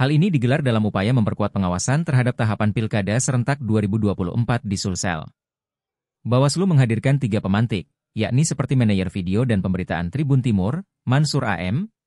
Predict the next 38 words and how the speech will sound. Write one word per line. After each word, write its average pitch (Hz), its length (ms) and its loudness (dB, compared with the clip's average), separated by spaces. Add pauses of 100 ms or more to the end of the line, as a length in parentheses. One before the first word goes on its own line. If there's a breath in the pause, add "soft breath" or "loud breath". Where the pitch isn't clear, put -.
(100)
jurnalis 143 480 0
Kompas 104 320 -2
T 180 160 -4
V, 123 320 -2 (240)
Vidi 165 240 0
Vici 147 240 -2
Pitrisal 110 480 -2
Batlolone, 92 720 -2 (240)
serta 160 240 -4
Komisioner 117 560 0
Bawaslu 98 420 -2
Sulsel, 143 400 -2 (240)
Alam 107 320 0
Syah. 82 400 -8 (880)
Konsolidasi 143 640 2
ini 147 160 2
dilakukan 135 400 0
sebagai 98 320 0
langkah 90 240 0
strategis 107 480 -4
Bawaslu 110 560 0
untuk 127 240 0
berkoordinasi 95 560 0
dengan 101 240 2
media 92 320 -2
dalam 95 240 -2
mengawasi 90 480 -2
dan 120 160 2
melaporkan 101 480 -2
setiap 139 320 -2
tahapan 107 320 0
pilkada 98 480 -2
di 117 80 0
daerah-daerah 90 560 -2
yang 104 240 0
dinilai 95 320 0
rawan 90 320 -4
konflik, 139 400 -2